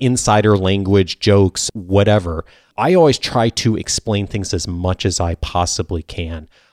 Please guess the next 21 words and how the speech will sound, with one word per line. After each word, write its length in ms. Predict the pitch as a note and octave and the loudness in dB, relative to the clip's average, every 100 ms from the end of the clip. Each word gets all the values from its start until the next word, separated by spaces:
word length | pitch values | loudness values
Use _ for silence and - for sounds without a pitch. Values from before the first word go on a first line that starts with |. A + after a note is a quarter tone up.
| _ | _
because 540 | C3+ - C3+ B2 A2 - _ | -2 0 2 4 2 -4 _
very 720 | G#2+ F#2+ G2 C#3 D#3 E3+ E3+ D#3 | -14 -12 0 4 6 6 4 4
rarely, 600 | A2+ A#2+ A2 F2 D#2 - | 4 4 4 2 -2 -2
although 220 | - G3 | 2 4
once 240 | F3+ E3+ | 4 2
in 20 | C3+ | 2
a 40 | |
while 120 | A2 | 2
someone 300 | - G2+ F2+ | 2 0 0
will 100 | F#2+ | 0
do 100 | E2 | -2
this, 180 | D2+ D#2 | -4 -2
but 200 | - F2+ | -2 -2
very 560 | A#2 G2+ B2 E3+ G2+ E2+ | -4 -2 4 4 6 4
rarely 400 | F2 D#2+ D#2 D#2 | 2 0 -2 -4
is 100 | G2 | -4
it 120 | F2+ | -6
the 40 | |
case 400 | - F2+ D#2+ - | -4 -6 -4 -6
where 160 | G#2 G2+ | -2 -2
someone 840 | - - A#2+ B2 A#2 A2+ A2+ A2+ | 0 0 2 2 2 4 2 0